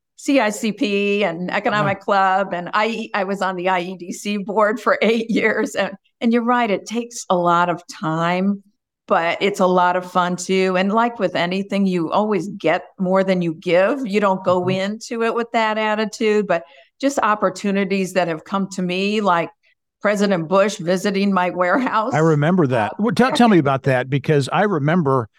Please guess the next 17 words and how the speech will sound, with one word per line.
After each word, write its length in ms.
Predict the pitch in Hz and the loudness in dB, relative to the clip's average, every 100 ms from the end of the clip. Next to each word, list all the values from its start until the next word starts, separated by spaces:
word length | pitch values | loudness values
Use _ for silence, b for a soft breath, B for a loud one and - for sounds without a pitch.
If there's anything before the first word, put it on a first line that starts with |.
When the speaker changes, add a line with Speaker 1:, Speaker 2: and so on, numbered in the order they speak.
| _ _ | _ _
Speaker 2:
covering 420 | - 190 180 143 | -2 0 2 0
that 260 | 120 113 104 _ - | 0 -2 -6 _ -4
and 180 | 123 | -2
being 300 | 117 151 170 | 2 2 4
there. 200 | 127 117 | 2 0
That 180 | 110 190 | 0 0
was 160 | 220 135 | 2 0
a 60 | |
big 380 | 110 98 151 135 | -2 -2 -2 0
deal. 400 | 113 143 113 - _ _ _ _ _ _ | 0 0 -2 -6 _ _ _ _ _ _
Speaker 1:
That 180 | 214 240 | 0 0
was 140 | 285 | 0
a 40 | 240 | -2
big 320 | 202 220 160 | 2 0 0
deal. 540 | 202 233 285 208 160 | -4 2 2 2 0
And, 260 | - 202 196 | 0 -2 -2
and 340 | 202 202 202 | -4 -4 -6